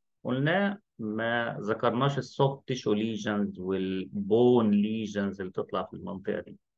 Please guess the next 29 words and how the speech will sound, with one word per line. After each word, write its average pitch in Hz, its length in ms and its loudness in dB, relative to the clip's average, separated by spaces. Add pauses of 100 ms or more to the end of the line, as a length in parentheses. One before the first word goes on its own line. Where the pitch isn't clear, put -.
(800)
ما 117 120 2
اتكلمناش 143 640 4
على 135 140 6
الحاجات 156 400 4
اللي 135 120 2
ممكن 147 260 2
تيجي 147 240 2
من 135 80 4
البرين 120 600 0
وتنزل 104 560 0
تحت، - 300 -4 (340)
او 104 180 6
الحاجات 123 400 2
اللي 123 200 0
لها 131 120 2
علاقه 120 600 2
بالروف 104 1800 2
بتاع 107 640 0
الاورال 104 500 2
كافيتي 104 520 -2
والنيزال 95 520 -2
كافيتي 101 380 0
زي 95 320 2
البيتويتري 101 600 0
جلاند، 95 440 -2
دي 95 80 -8
كلها 95 400 -4
ممكن 95 360 -8
تبقى - 400 -4